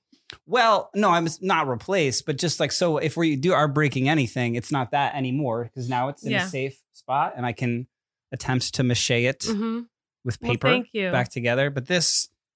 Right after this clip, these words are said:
Speaker 2: Okay,
Speaker 1: Yeah.
Speaker 2: so Eric's gonna go back and try to tape this onto the mannequin right now, apparently.
Speaker 1: And then we, we can
Speaker 2: Uh,
Speaker 1: later, uh, we can
Speaker 2: They can't hear you. He's saying later we can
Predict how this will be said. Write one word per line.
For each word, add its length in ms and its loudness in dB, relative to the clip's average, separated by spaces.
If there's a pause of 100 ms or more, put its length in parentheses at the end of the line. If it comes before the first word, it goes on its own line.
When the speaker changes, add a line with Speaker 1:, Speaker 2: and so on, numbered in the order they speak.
(100)
Speaker 2:
Okay, 220 0
Speaker 1:
Yeah. 60 0
Speaker 2:
so 200 -2
Eric's 380 2
gonna 160 2
go 100 0
back 300 0
and 100 -2
try 140 2
to 80 2
tape 240 -2
this 140 -4
onto 200 -2
the 60 -4
mannequin 500 0
right 180 -2
now, 160 -2
apparently. 640 -4 (1000)
Speaker 1:
And 140 -20
then 0 -
we, 40 -20
we 40 -12
can 640 -4
Speaker 2:
Uh, 180 -6
Speaker 1:
later, 360 -6 (160)
uh, 240 -10
we 80 -18
can 300 -16 (440)
Speaker 2:
They 120 2
can't 260 2
hear 220 2
you. 320 2
He's 260 -2
saying 240 2
later 380 4
we 160 0
can 640 0